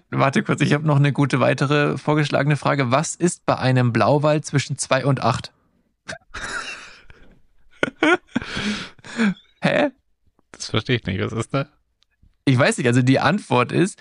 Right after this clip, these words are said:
Speaker 1: das Herz des Blauwals wiegt im Durchschnitt etwa sechshundert Kilogramm bis eine Tonne. Die Aorta, also die Hauptschlagader, hat einen Durchmesser von etwa zwanzig Zentimeter.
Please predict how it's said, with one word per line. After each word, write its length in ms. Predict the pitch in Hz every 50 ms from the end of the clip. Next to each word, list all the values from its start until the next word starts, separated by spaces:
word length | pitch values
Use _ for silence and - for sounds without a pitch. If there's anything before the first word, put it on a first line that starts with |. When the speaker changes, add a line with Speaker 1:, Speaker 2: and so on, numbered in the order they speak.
| _ -
Speaker 1:
das 200 | - 127 113 -
Herz 260 | 127 120 160 - -
des 160 | - 151 120
Blauwals 580 | - - 127 120 131 135 147 151 170 160 - -
wiegt 180 | 135 139 139
im 120 | 147 143 131
Durchschnitt 320 | 139 147 147 - - 147
etwa 280 | 139 131 123 - 139 120
sechshundert 680 | 127 143 160 160 - - - - 180 175 170 160 -
Kilogramm 600 | - - 156 147 147 139 123 - - - 120 113 - - - - - - - _ _ _ _ _
bis 140 | 139 127
eine 320 | - - 123 143 156 156 143
Tonne. 400 | - 139 127 117 113 110 107 - - - - - -
Die 140 | - 131
Aorta, 640 | 117 107 - 95 139 170 208 - - 147 151 160 160
also 180 | - - 127 117
die 120 | 113 117
Hauptschlagader, 840 | 117 127 175 - - - 135 127 117 - - 120 - 139 143 131 -
hat 160 | 131 123 -
einen 140 | 131 131 135
Durchmesser 520 | 117 156 185 170 - - 127 120 - 139
von 140 | 123 - 139
etwa 240 | 135 139 135 143 139
zwanzig 500 | - - - 156 180 190 - 190 - -
Zentimeter. 680 | - - 151 143 - 117 117 139 127 - 113 - -